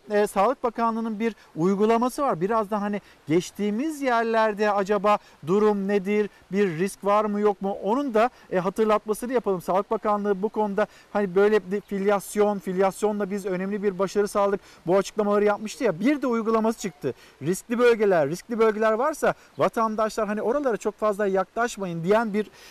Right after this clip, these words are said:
ve uyaran bir, e, uygulamadan söz ediyoruz. Hakan Bey, günaydın. Huzur evlerindeki sorunları da lütfen iletir misiniz? Huzur evlerindeki personeller, personellerin giriş ya-, çıkış,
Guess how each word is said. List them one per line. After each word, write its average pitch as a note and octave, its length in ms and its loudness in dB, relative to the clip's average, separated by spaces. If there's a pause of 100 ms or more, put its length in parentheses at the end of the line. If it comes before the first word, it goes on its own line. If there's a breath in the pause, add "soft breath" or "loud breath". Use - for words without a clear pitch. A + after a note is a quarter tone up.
(120 loud breath)
ve F#3+ 180 4
uyaran G#3 500 4
bir, G#3+ 160 2 (220 soft breath)
e, F#3 520 4 (280)
uygulamadan F#3+ 640 4
söz G3+ 180 0
ediyoruz. D#3 320 0
Hakan D4 420 4
Bey, C#4+ 160 2 (220)
günaydın. A#3 500 4 (320 loud breath)
Huzur A#3 320 2
evlerindeki C4 600 2
sorunları B3+ 440 0
da B3+ 40 -2
lütfen B3+ 320 0
iletir B3 360 2
misiniz? A#3 420 -2 (360 loud breath)
Huzur A3 300 0
evlerindeki A#3+ 680 2
personeller, A3+ 840 2
personellerin A3 720 0
giriş G#3+ 340 -2
ya-, A3 160 4 (280)
çıkış, - 360 -4